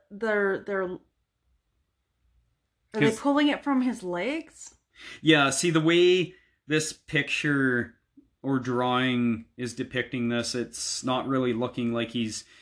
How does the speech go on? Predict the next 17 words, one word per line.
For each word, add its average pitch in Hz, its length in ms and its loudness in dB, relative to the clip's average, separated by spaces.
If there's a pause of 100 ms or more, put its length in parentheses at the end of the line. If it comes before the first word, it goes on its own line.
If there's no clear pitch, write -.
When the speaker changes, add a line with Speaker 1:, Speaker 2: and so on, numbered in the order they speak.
(800)
Speaker 2:
it 151 180 2
looks 156 180 2
like 185 100 8
he's 151 140 2
getting 311 320 8
pulled, 127 320 -18
like, 120 180 -14
across 120 540 -20
it, 98 180 -20
kind 113 220 -8
of, 110 80 -10
instead 120 320 -6
of 107 120 -6
down 113 300 0
onto 127 380 -2
it. 202 100 2
Speaker 1:
Yeah. 208 160 2